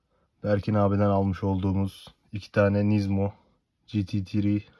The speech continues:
G T R R otuz beşler var. Pembe. Pembe G T R çok güzeldi. Vallahi güzel modeller almışız zamanında. Şöyle bu da yeni geldi bakın.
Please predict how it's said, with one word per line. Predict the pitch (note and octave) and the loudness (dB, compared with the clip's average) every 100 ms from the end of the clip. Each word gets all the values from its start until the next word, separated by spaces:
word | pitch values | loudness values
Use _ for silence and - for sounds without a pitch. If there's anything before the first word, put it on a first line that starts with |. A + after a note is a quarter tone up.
| _ _ | _ _
G | - G2 | -4 -4
T | - G2 | 0 0
R | |
R | F#2+ | 0
otuz | F#2+ F2 G2 | -2 -4 -8
beşler | F#2+ F2+ - F#2 | -6 -6 -6 -8
var. | F2+ F#2 F#2+ - _ - _ _ - - | -6 -6 -8 -12 _ -20 _ _ -12 2
Pembe. | A2 G#2+ G#2 G#2 G#2 - _ - _ _ _ _ _ _ _ _ _ - | 4 6 8 6 2 -10 _ -20 _ _ _ _ _ _ _ _ _ -16
Pembe | G2+ G2+ G2 | -10 -4 -4
G | G2 F#2 | -2 -2
T | G#2 | 0
R | F#2 | 0
çok | - F2+ - | -2 -6 -4
güzeldi. | F#2 F#2 F2+ F#2 F#2+ G2+ _ _ _ _ _ - | -2 0 0 0 -4 -6 _ _ _ _ _ -12
Vallahi | G2 G2 G2 G2 | -8 -4 -2 -2
güzel | G2 G2+ A2 | -2 2 4
modeller | G#2+ G2+ G2+ G2+ G#2 G2+ | 6 4 4 2 2 4
almışız | G2+ G#2 G2+ G#2 F#2 | 4 2 0 -2 -2
zamanında. | F#2+ F#2 F#2 F#2 F#2 F#2+ G2+ G#2+ _ _ _ _ _ _ - | -2 -2 -2 -2 -2 -2 -2 -4 _ _ _ _ _ _ -10
Şöyle | - G#2+ G#2 G#2 | 2 4 6 4
bu | A2 | 4
da | A2 | 6
yeni | G#2 G2+ G2 | 6 4 2
geldi | G2 F#2+ F#2+ | 0 0 0
bakın. | F2+ G#2 | -2 -4